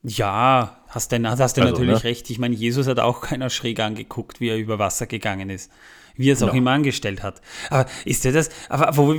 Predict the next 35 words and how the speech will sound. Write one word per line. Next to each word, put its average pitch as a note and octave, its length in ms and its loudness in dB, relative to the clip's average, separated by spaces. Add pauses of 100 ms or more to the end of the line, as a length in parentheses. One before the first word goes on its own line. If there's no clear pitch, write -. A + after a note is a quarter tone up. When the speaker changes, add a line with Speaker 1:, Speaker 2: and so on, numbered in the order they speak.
Speaker 1:
wo D#3+ 180 4
wir A3 160 6
schon F#3+ 260 0
dabei C#3 320 2
sind, A#2+ 300 -2 (380)
stell D#3+ 300 2
dir G3+ 60 6
jetzt G3+ 140 4
einfach F3+ 200 2
mal F3+ 120 2
vor, D#3+ 240 2
du D#3 120 -2
bist - 280 -2
ein C3 60 -10
Fisch - 400 0 (280)
und D3+ 160 0
Jesus F3 460 0
geht F3 160 0
über E3+ 220 -2
dir F3 200 -4
über E3 220 -2
Wasser D#3 340 0
und E3 160 -4
du D#3+ 60 -6
guckst - 400 -4
da E3 80 -2
zufällig D#3+ 480 -4
gerade C#3+ 400 -2
rauf. B2 240 0
Da - 80 -8
siehst - 320 -4
du F3 60 4
eigentlich D#3 240 2
nur D#3 160 -2
zwei, C3+ 400 2